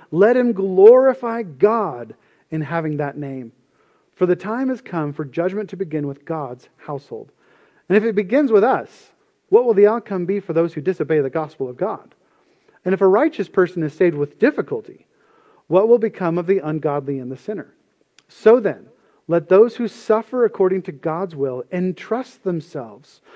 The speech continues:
to a faithful Creator while doing what is good. I even had a conversation this week about someone who said,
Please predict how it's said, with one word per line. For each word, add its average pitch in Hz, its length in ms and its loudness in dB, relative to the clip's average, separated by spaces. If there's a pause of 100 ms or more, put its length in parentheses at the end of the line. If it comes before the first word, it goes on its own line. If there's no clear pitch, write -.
(380)
to 185 200 -2
a 139 60 -2
faithful 202 840 -4 (240)
Creator 147 720 -10 (580)
while 160 180 -2
doing 139 580 -2 (720)
what 143 140 -4
is 131 140 -8
good. - 320 -10 (1000)
I 214 60 2
even 294 120 2
had 247 100 -4
a 202 40 -6
conversation 220 520 -6
this 139 180 -8
week 139 180 -8
about 139 260 -8
someone 151 260 -8
who 160 100 -8
said, 165 340 -2